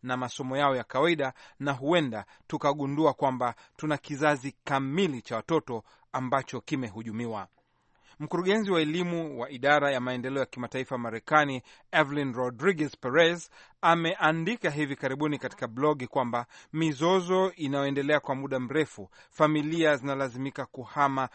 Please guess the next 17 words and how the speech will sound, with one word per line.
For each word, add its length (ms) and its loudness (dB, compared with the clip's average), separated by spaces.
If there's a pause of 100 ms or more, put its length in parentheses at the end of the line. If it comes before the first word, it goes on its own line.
(140)
kwa 140 2
wastani 600 2
miaka 540 -2
hamsini 640 -6
nje 300 -2
ya 160 -2
nchi 240 -8
yao. 260 2 (320)
Watoto 380 -2
huenda 540 2 (300)
wakatumia 640 2
sehemu 320 -2
kubwa 260 0
maisha 320 -4
yao 240 4
ya 100 -2
utotoni 560 0